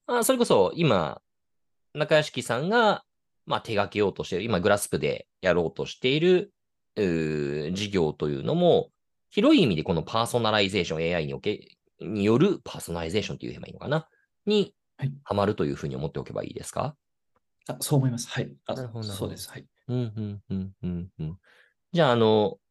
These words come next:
Speaker 2: まあ、そうですよね。今、チャットジーピーティーで僕たちが使ってるみたいな、なんていうか、無色透明というか、汎用的な、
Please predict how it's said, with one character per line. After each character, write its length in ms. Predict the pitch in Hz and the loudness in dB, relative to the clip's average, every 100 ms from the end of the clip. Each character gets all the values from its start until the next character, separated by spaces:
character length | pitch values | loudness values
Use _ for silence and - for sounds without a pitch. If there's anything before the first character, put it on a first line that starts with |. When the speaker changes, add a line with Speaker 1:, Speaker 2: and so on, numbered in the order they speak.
| _ _ | _ _
Speaker 2:
ま 100 | 139 | -2
あ、 40 | |
そ 140 | 139 160 | 0 0
う 20 | |
で 80 | 92 | 0
す 120 | 87 | -2
よ 100 | 73 | -2
ね。 120 | 98 | 0
今、 220 | 95 85 | 0 0
チ 80 | - | -2
ャ 40 | 98 | -4
ッ 20 | |
ト 80 | 113 | -2
ジ 80 | |
ー 60 | 120 | 0
ピ 100 | 127 | 0
ー 60 | 123 | 0
テ 60 | |
ィ 20 | 123 | 0
ー 20 | |
で 60 | |
僕 160 | 80 - | 0 0
た 100 | 92 | -2
ち 80 | - | -2
が 100 | - | -8
使 140 | - | -4
っ 60 | 76 | -6
て 160 | - | -4
る 80 | 76 | -2
み 140 | 80 80 | -2 -2
た 160 | 62 | -4
い 100 | 58 | -4
な、 380 | 73 85 73 64 _ _ _ _ | 0 2 0 -2 _ _ _ _
な 100 | 87 | -4
ん 60 | 87 | -2
て 80 | 80 | -2
い 40 | |
う 40 | 65 | -2
か、 260 | 64 62 - _ _ _ - | -2 -4 -8 _ _ _ -6
無 120 | 104 | -2
色 320 | - 135 80 | 0 0 -2
透 200 | - 92 | -2 0
明 220 | 87 85 78 | 2 0 0
と 140 | 82 | -2
い 80 | 78 | -2
う 80 | 73 | -4
か、 100 | - | -6
汎 300 | 104 101 95 | -2 0 2
用 160 | 92 | 0
的 240 | 92 85 82 | -2 -4 -2
な、 360 | 78 76 67 | 0 -2 -4